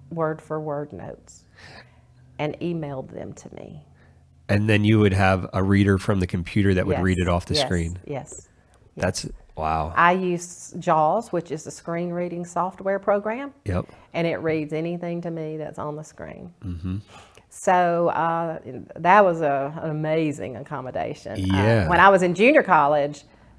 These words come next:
Speaker 1: the accommodation I used was a little micro, mini micro cassette recorder.
Speaker 2: <laughs> Like
Speaker 1: <laughs> And I recorded the lectures, and then I went home and I typed up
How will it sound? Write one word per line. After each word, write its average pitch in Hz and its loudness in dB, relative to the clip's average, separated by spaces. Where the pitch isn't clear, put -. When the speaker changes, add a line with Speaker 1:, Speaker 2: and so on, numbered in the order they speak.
Speaker 1:
the 160 0
accommodation 156 0
I 143 -2
used 156 -4
was 147 0
a 151 -4
little 156 -2
micro, 196 6
mini 214 2
micro 202 2
cassette 220 6
recorder. 214 4
Speaker 2:
<laughs> - 2
Like 139 6
Speaker 1:
<laughs> - -4
And 226 12
I 226 12
recorded 240 10
the 233 8
lectures, 190 4
and 185 4
then 233 10
I 226 12
went 202 4
home 175 6
and 165 4
I 156 4
typed 170 2
up 135 0